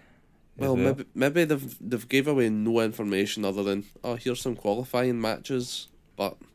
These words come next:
Speaker 2: will
Speaker 1: I
Speaker 2: we
Speaker 1: tru-,
Speaker 2: skip
Speaker 1: I
Speaker 2: on? Will we
Speaker 1: trust Tony
Speaker 2: see
Speaker 1: Khan.
Speaker 2: what Mikey's saying for his next?
Speaker 1: Yep.
Speaker 2: Right, okay,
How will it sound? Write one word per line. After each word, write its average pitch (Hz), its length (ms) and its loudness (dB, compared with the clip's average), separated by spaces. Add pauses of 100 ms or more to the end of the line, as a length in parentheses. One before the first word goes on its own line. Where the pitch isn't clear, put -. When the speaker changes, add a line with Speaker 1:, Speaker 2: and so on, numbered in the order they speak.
(360)
Speaker 2:
will 110 100 0
Speaker 1:
I - 40 4
Speaker 2:
we 113 60 2
Speaker 1:
tru-, 165 120 4
Speaker 2:
skip 127 300 0
Speaker 1:
I 120 120 8
Speaker 2:
on? 123 100 4
Will 120 100 0
we 113 60 4
Speaker 1:
trust 110 200 0
Tony 127 120 2
Speaker 2:
see 135 140 2
Speaker 1:
Khan. - 80 -2
Speaker 2:
what - 340 0
Mikey's 110 480 0
saying 107 320 -2
for 107 160 -6
his 104 180 -2
next? - 580 -6 (200)
Speaker 1:
Yep. 107 180 -2 (1200)
Speaker 2:
Right, 85 200 -8
okay, 90 300 -6